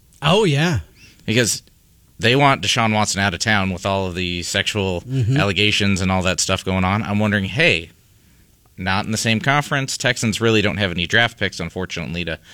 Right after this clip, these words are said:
Speaker 1: Right.
Speaker 2: to play with. But that would be an interesting one of, hey, we've got a problem. He's a good player. You've got a problem. He's a really good player. What if we throw you a draft pick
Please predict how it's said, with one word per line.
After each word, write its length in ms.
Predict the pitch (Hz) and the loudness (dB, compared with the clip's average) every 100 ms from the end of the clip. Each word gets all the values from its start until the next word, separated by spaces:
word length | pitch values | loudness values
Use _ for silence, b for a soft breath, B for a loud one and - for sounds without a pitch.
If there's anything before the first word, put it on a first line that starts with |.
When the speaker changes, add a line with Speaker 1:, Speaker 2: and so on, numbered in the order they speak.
| 123 | -6
Speaker 1:
Right. 140 | 117 98 | -6 -6
Speaker 2:
to 60 | |
play 260 | - 139 113 | 0 2 4
with. 260 | 95 101 - B B B _ | 2 -2 -10 B B B _
But 240 | 107 104 | 0 2
that 180 | 131 135 | 2 2
would 100 | 135 | 2
be 120 | 110 | 2
an 100 | 113 | 2
interesting 420 | 107 104 101 98 95 | 0 0 -2 0 0
one 160 | 95 | 0
of, 80 | 92 | 0
hey, 260 | 120 113 95 | 2 2 0
we've 280 | 95 113 | -2 0
got 160 | 120 120 | 2 2
a 40 | |
problem. 380 | 117 123 123 117 | 2 2 2 0
He's 220 | 101 98 | -2 -4
a 40 | 104 | -2
good 140 | 107 | -4
player. 440 | 82 107 110 104 - | 0 2 2 0 -4
You've 220 | 107 117 | -6 -2
got 160 | 110 101 | 0 0
a 40 | |
problem. 360 | 98 101 98 90 | 0 0 0 -6
He's 220 | - 101 | -6 -4
a 60 | 95 | 0
really 240 | 110 110 | 0 2
good 120 | 101 90 | 0 -2
player. 320 | 95 95 95 B B | 0 0 -2 B B
What 160 | 98 107 | -2 -2
if 100 | - | -2
we 80 | |
throw 200 | 104 107 | -2 0
you 160 | 104 98 | 2 2
a 40 | |
draft 300 | 90 104 104 | 4 2 2
pick 240 | 110 101 | 0 -2